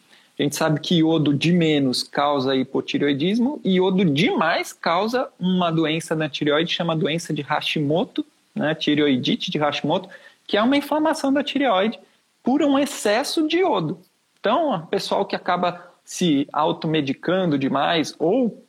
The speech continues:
através mesmo da alimentação. O pessoal ouve falar, "Ah, porque a alga tem iodo, alga é bom." E aí a pessoa come alga no café, no almoço, no jantar, também pode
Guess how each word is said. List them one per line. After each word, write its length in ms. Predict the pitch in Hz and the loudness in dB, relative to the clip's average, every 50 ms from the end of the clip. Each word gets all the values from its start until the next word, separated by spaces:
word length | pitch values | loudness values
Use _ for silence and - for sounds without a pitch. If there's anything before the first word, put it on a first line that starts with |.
| _ _ _ - | _ _ _ -6
através 680 | - 175 - - 226 269 294 320 277 233 240 269 254 | -6 -4 -2 0 0 2 2 2 2 4 2 2 2
mesmo 320 | 233 220 226 240 254 262 247 | 2 2 2 2 2 2 2
da 80 | 214 240 | 2 2
alimentação. 720 | 240 196 233 240 240 247 247 240 - 302 294 - - 190 180 | 2 2 2 2 2 2 2 0 0 -2 -2 -2 -4 -6 -6
O 20 | 160 | -6
pessoal 360 | - - 175 170 - 185 190 | -4 -4 -4 -2 0 2 2
ouve 280 | 190 185 196 208 196 214 | 2 2 2 2 0 0
falar, 300 | - - 202 208 220 254 | 0 0 0 0 0 -2
"Ah, 40 | - | -4
porque 240 | - - - 233 | -6 -6 -2 0
a 80 | 220 185 | 0 2
alga 400 | 175 185 208 226 233 220 226 202 | 2 2 2 2 2 0 0 -2
tem 300 | - - 196 185 185 180 | -2 -4 -4 -2 -2 -2
iodo, 400 | 165 165 185 214 240 226 226 - - | -2 0 0 0 0 0 -2 -2 -2
alga 500 | - 165 185 214 226 240 233 - 202 202 | 0 0 2 2 2 0 0 0 0 0
é 120 | 202 208 | 0 0
bom." 320 | 214 208 160 165 143 131 - _ _ _ _ _ _ - | 0 0 0 0 -2 -2 -6 _ _ _ _ _ _ -4
E 60 | 135 | -2
aí 120 | 139 139 160 | 0 2 2
a 60 | 196 | 0
pessoa 300 | 190 - 220 - - 214 | 0 -2 -4 -2 -2 -4
come 500 | 208 - - - 190 214 233 240 254 226 | -4 -4 -4 -2 0 2 2 2 2 2
alga 380 | 175 160 175 185 208 226 254 220 | 2 2 2 2 0 0 -2 -2
no 100 | 214 214 | -4 -4
café, 460 | - - 170 - - - 185 190 196 | -4 -4 -6 -4 -2 0 0 2 2
no 80 | 175 160 | 0 -2
almoço, 360 | 160 147 147 180 185 180 170 | -2 -2 -2 -2 -2 -2 -4
no 80 | 165 143 | -6 -6
jantar, 560 | 143 151 - - - 147 165 180 233 - - - _ _ _ _ _ _ | -6 -6 -8 -6 -6 -4 -2 -2 -4 -6 -10 -20 _ _ _ _ _ _
também 380 | - - 262 262 254 156 160 208 | -4 -2 0 0 2 0 0 -2
pode 500 | 202 - - 160 147 160 190 226 311 294 | -2 -2 0 2 2 4 4 2 2 0